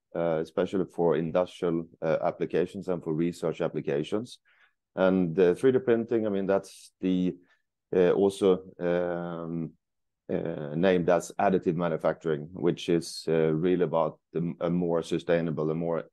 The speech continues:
innovative, uh, type of, of manufacturing. And we are in the space of metal,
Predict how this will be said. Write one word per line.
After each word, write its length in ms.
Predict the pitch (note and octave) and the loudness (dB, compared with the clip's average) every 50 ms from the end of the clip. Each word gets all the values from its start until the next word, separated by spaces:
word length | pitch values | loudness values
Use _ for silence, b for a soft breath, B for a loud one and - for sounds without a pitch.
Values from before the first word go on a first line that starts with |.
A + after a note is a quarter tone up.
| _ _ - | _ _ 2
innovative, 640 | G2 F#2+ F#2+ D#2+ D#2+ D#2 - - D#2+ D2+ D2+ D#2 E2 - | 2 4 4 4 2 0 -2 -4 -6 -6 -6 -8 -6 -4
uh, 160 | - D#2 D2+ | -2 -2 -2
type 300 | D2+ - E2+ D#2+ D2+ C#2 - D#2 | -2 -2 -2 -2 -2 -2 -2 -2
of, 220 | D2+ D2+ C#2+ C2 - - _ | -2 -2 -2 -6 -10 -12 _
of 200 | - D#2 D#2 D2 | -2 0 0 0
manufacturing. 720 | C#2+ D2 C2+ D#2+ E2 D2 C2+ - - - - - - - - b b b b b b b b b _ _ - | -2 -4 -4 -4 -4 -4 -6 -8 -10 -10 -10 -10 -10 -12 -12 b b b b b b b b b _ _ -2
And 160 | G2 F#2+ F#2 F2+ | 0 2 6 6
we 160 | G2+ G2 G2 | 8 8 8
are 80 | F#2+ | 6
in 60 | F2+ F2 | 6 2
the 80 | F2 | 0
space 360 | - - F#2+ F2 F2 E2+ - | -2 0 2 2 2 2 0
of 260 | F2 E2 D#2+ D2+ D2 D2+ | 0 -2 -2 -2 -2 0
metal, 580 | F2+ F2+ F2 - - - F2+ D#2 D#2 D#2 D2+ | 0 0 0 0 -4 -2 0 0 0 0 -2